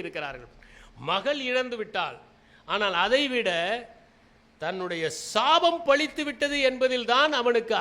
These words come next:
அதிக மகிழ்ச்சி ஏற்பட்டது என்று குறிப்பிடுகிறார்.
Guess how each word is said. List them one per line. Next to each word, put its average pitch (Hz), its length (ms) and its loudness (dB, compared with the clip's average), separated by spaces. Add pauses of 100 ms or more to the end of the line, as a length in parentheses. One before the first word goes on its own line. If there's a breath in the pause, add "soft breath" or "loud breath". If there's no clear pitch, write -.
அதிக 269 300 2
மகிழ்ச்சி 240 420 0 (100)
ஏற்பட்டது 208 560 -4
என்று 190 240 -8
குறிப்பிடுகிறார். 147 580 -12